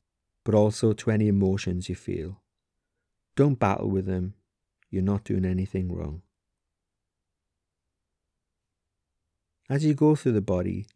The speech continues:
be mindful of any physical sensations and any thoughts or emotions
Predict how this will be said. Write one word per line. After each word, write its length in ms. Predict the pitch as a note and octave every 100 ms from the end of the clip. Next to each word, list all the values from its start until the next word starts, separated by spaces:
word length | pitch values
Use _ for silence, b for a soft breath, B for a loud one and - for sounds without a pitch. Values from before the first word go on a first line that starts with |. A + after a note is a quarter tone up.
| -
be 120 | A2
mindful 480 | A2 A#2 A#2 A#2 A2
of 80 | G#2
any 200 | A2+ A2+
physical 540 | - B2+ B2+ B2 C3
sensations 1000 | - - G#2+ G#2+ G2+ G2 - F#2+ F#2 G#2+ _ _ _ _ _ _ -
and 140 | G#2
any 220 | G#2 G#2
thoughts 560 | G2+ - A#2+ A#2+ A#2+ -
or 80 | A#2+
emotions 840 | A2+ G2 F#2+ - G2+ F#2+ F#2